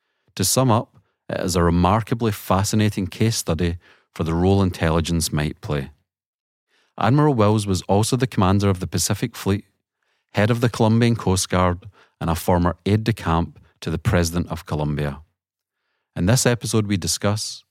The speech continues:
intelligence from the point of view of a senior military officer, the pressure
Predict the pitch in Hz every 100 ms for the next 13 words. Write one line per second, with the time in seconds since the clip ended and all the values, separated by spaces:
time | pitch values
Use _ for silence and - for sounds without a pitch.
0 | _ _ _ _ _ - 85 104 98 110
1 | 117 120 113 - - 90 85 - 95 92
2 | 85 78 92 92 90 - 92 90 90 85
3 | 85 85 - - 82 90 - 107 104 -
4 | _ _ _ _ _ _ _ - - -
5 | 92 104 - 110 110